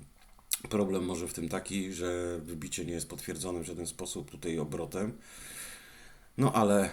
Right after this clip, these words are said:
e, jakby nie było, jesteśmy po tak zwanej trójce spadkowej, więc tutaj jest szansa.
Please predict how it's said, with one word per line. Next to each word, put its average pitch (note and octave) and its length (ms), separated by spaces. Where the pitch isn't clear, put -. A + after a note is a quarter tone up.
e, F#2 280
jakby G#2+ 380
nie G2 120
było, G2 500
jesteśmy F#2 640
po F2+ 540
tak F#2+ 180
zwanej F#2+ 320
trójce G#2 380
spadkowej, G2 640
więc F2+ 520
tutaj F#2+ 400
jest G2 240
szansa. F#2+ 520